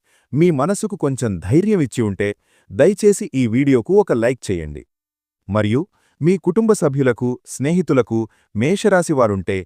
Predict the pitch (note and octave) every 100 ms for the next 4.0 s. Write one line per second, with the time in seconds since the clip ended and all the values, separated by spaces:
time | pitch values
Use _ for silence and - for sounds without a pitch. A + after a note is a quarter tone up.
0 | _ _ _ C3+ C#3 A2 E3 G3+ F#3 C3
1 | - C#3+ G3+ C#3+ A#2 F3 - D#3+ G#2 F2
2 | D#2+ C#2+ C2+ _ _ _ _ _ - A2
3 | G#2+ F2+ G2+ - D#3 C3+ E3 D3 A2